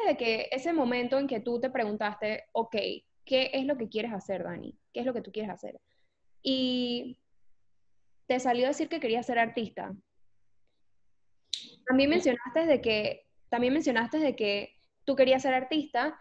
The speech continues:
Speaker 1: porque tú querías manejar tu tiempo, querías libertad, querías independencia, querías estas cosas. Y creo que eso es una, algo de lo que las personas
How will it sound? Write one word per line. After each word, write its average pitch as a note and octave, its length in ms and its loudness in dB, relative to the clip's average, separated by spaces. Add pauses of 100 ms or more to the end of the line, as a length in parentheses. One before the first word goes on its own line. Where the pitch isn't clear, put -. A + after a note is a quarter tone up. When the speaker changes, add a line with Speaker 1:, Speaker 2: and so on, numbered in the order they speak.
(140)
Speaker 1:
porque A3+ 260 -2
tú C#4+ 360 -2
querías A#3 220 0
manejar A3+ 340 -2
tu A3 100 -4
tiempo, A#3 600 2
querías A3 300 0
libertad, A3+ 800 2 (320)
querías A3 600 2
independencia, A3 1040 0
querías G#3+ 300 0
estas A3+ 340 -8
cosas. - 680 -6
Y A3+ 600 -2 (680)
creo C#4+ 220 6
que C4 80 2
eso C4+ 140 0
es C#4 40 2
una, C#4+ 260 2 (120)
algo C4+ 260 4
de C4+ 160 4
lo G#3+ 160 2
que G#3+ 120 0
las G#3+ 120 -2
personas A#3+ 800 -2